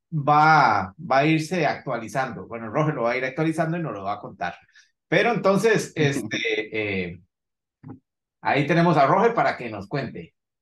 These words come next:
Speaker 2: Ok, ok, David. Bueno, nuevamente, pues, gracias ahí por el, por el,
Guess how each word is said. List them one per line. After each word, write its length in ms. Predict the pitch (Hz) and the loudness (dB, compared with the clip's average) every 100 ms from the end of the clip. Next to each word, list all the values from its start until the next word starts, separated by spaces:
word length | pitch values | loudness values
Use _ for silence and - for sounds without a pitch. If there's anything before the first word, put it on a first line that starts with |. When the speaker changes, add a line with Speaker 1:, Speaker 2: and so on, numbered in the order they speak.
| _ _ _ _ _ _ _ _ _ _ _ _ _ - | _ _ _ _ _ _ _ _ _ _ _ _ _ -10
Speaker 2:
Ok, 200 | 110 127 | -6 -2
ok, 160 | 117 | 0
David. 340 | 131 113 127 123 | 0 0 -2 -2
Bueno, 280 | 131 127 - _ | -4 -6 -10 _
nuevamente, 600 | 113 127 135 143 139 131 | -6 -2 0 -2 0 -2
pues, 240 | - 104 | -4 -6
gracias 320 | 107 117 143 127 | -4 -4 -4 -4
ahí 160 | 120 | -4
por 160 | 139 107 | -4 -8
el, 140 | 95 95 | -10 -16
por 180 | - 104 | -12 -8
el, 280 | 101 98 92 | -6 -6 -10